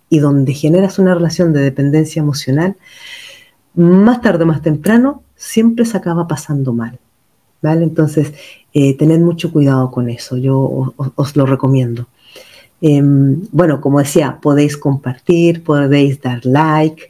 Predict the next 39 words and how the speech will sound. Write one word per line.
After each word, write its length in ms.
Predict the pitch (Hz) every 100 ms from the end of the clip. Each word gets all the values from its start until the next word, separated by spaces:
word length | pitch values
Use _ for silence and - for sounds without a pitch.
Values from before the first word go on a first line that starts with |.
| - _
todo 200 | - 160
eso 220 | 165 165
ayuda. 420 | 180 143 131 120 120
<laughs> 1040 | 139 - 226 226 196 202 - 254 262 233
Podéis 200 | 175 175
suscribiros 600 | 170 - 175 165 190 185
a, 260 | 160 160 160
a 40 |
mi, 340 | 156 156 151 151
a 100 | 151
mi, 600 | 147 147 143 139 135 - - -
eh, 120 | 135
seguirme 480 | 175 160 196 180 160
también 340 | 156 160 170
en 200 | 165 160
TikTok, 480 | 170 - 196 233 _ -
eh, 320 | 160 151 -
me 160 | 160 156
podéis 240 | 156 165
seguir 240 | 175 170 170
como 240 | 170 156
arroba 320 | 156 160 170
Pamela 300 | 165 156 151
Jara 200 | - 147
Gómez, 460 | 151 196 185 254 - _ - - _ -
en, 240 | 151 147
lo 80 | 156
mismo 240 | 170 175
en 100 | 165
todas 200 | 170 175
las 120 | 190
redes 240 | 185 180 175
sociales, 540 | 175 - 208 196 196 -
en 380 | 151 143 135 131
ti-, 140 | 135 135
en 380 | 139 135 135
YouTube, 420 | 127 139 214 208 _ -
en 220 | 147 143
Spotify, 840 | 135 - 202 170 - 151 151 151